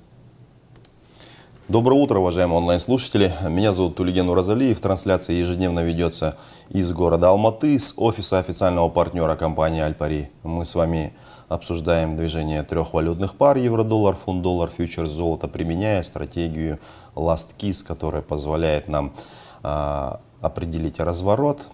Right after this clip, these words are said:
а, вовремя зайти на рынок и вовремя выйти из него, а, с использованием инструмента линии Фибоначчи.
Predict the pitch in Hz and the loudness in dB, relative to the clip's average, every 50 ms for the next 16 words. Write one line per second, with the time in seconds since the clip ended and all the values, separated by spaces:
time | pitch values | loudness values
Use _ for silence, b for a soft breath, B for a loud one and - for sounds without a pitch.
0 | - - - 80 80 76 73 78 85 90 95 82 80 76 76 76 73 82 82 78 | -20 -18 -12 -8 -6 -4 -4 -2 -2 0 0 0 -2 -4 -4 -4 -2 -2 -4 -4
1 | 85 87 92 98 107 123 139 127 117 107 - - 95 95 85 87 90 87 82 78 | -4 -2 -2 0 0 0 0 0 -2 -2 -2 -4 -4 -2 -2 -2 -2 -2 -4 -4
2 | 78 76 73 80 98 95 - - 85 85 80 76 78 78 78 78 80 80 76 - | -4 -4 -4 -4 -6 -6 -6 -6 -6 -4 -4 -4 -4 -4 -4 -2 -2 -2 -4 -4
3 | 64 - 73 73 73 73 71 71 - 85 - - 85 85 82 80 78 78 78 76 | -6 -8 -6 -6 -4 -6 -6 -6 -8 -8 -6 -6 -4 -4 -4 -4 -6 -6 -6 -6
4 | 80 82 82 - 78 73 78 82 82 82 82 78 80 82 82 80 80 73 - 85 | -6 -8 -8 -8 -8 -6 -4 -4 -4 -4 -4 -4 -4 -4 -2 -4 -4 -4 -6 -6
5 | 80 85 87 90 82 76 - - 71 64 | -4 -4 -2 -2 -4 -4 -6 -8 -12 -12